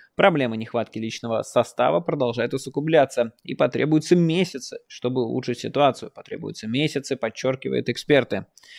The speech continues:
Россия, напротив, смогла справиться с нехваткой кадров и набирает около тридцати тысяч новых контрактников в месяц.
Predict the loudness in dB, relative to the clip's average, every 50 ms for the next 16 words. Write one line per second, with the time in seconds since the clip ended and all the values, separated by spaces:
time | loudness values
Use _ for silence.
0 | -20 -20 -16 _ -2 -2 0 0 0 0 0 0 2 2 2 2 2 2 0 -4
1 | -6 -4 -2 2 4 6 4 4 4 4 4 4 4 4 0 -2 -8 -10 -10 -6
2 | 0 2 2 2 2 -2 -6 -2 0 2 2 2 2 0 -4 -6 -6 -6 -4 -2
3 | 0 2 4 4 4 2 0 -4 -4 -4 -4 -4 -4 -6 -6 -6 -8 -8 -6 -6
4 | -6 -6 -6 -6 -6 -6 -6 -6 -6 -4 -4 -4 -4 -4 -2 0 0 0 0 -2
5 | -4 -4 -4 -4 -4 -4 -2 0 2 2 2 0 -2 -6 -10 -10 -14